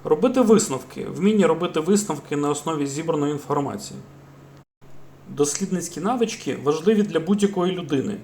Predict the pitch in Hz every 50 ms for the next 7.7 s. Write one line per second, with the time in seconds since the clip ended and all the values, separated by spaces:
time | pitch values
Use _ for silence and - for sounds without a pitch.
0 | - - - 147 143 143 160 175 196 196 185 156 160 156 160 165 156 160 156 143
1 | 139 143 147 - - 196 208 202 - 185 151 - - 135 - - 165 165 156 147
2 | 139 160 160 135 110 98 101 101 101 - - - - - - - - - - -
3 | - - 165 196 190 196 185 180 165 165 160 147 151 160 160 147 135 135 - 139
4 | 131 127 117 104 104 - - - - - - - - - - - - - _ _
5 | _ - - - - - - - - - - - - - - 165 190 233 254 -
6 | - 185 165 165 151 160 165 180 190 185 185 - - 143 143 143 139 - 143 -
7 | - - 160 156 160 156 160 160 165 - - - -